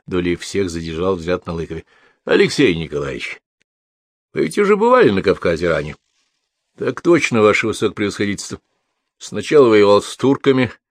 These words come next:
а после излечения от ранения ловил обреков в Анди и Ичкерии. Кроме того, дважды с летучим отрядом департамента полиции вычищал Пятигорск. Ну вот, значит, места вам знакомы.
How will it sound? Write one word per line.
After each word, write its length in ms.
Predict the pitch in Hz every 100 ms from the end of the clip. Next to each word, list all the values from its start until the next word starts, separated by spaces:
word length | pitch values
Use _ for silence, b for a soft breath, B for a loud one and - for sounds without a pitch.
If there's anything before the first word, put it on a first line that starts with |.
| _ _ _ _
а 60 | -
после 360 | 143 147 135
излечения 560 | 98 107 98 123 143 117
от 100 | 92
ранения 420 | 92 95 135 120
ловил 300 | 90 87 123
обреков 460 | 98 101 113 113 - b -
в 120 | 90
Анди 400 | 104 95 82 87
и 540 | 117 135 139 120 90
Ичкерии. 500 | 78 - 87 90 92 - _ _ _ _ _ _ _
Кроме 320 | 98 131 160
того, 240 | 165 156
дважды 640 | 92 98 131 139 165 147 - _ _ _ _
с 140 | - -
летучим 500 | 95 117 135 151 127
отрядом 420 | 104 107 120 117
департамента 680 | 101 98 95 107 120 120 95
полиции 480 | 90 104 - 110
вычищал 500 | 92 90 82 - 95
Пятигорск. 580 | 95 120 82 82 - - _ _ _ _ -
Ну 220 | 214 233
вот, 340 | 98 - - _ _ _ _ _ _ _
значит, 520 | 123 202 - - - _ _
места 360 | 101 90 - 170
вам 140 | 233 147
знакомы. 480 | 117 95 87 85